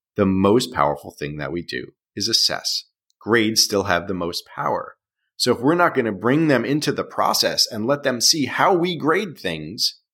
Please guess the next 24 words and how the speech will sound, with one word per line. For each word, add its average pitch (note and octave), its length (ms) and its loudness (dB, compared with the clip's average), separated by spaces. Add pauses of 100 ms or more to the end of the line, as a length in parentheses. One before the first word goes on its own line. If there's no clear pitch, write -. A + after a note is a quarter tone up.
(100)
and B2+ 120 2
acculturate A#2 1000 0
them F2 480 -2
to C3 120 -2
looking D#3 460 0
at C3+ 200 -4
work C3 260 -4 (200)
in D#3+ 180 2
the F3 80 0
field D#3+ 480 0
through D3 180 2
how D3 220 2
we E3+ 460 0 (180)
as D3 160 2
people E3 420 -2
in B3 180 2
the A#3+ 60 6
field F2+ 360 0
look F#2 220 -2
at F#2 200 -2
work F2 220 -2
in E2+ 100 -6
the D#2 80 -10
field, E2 520 -6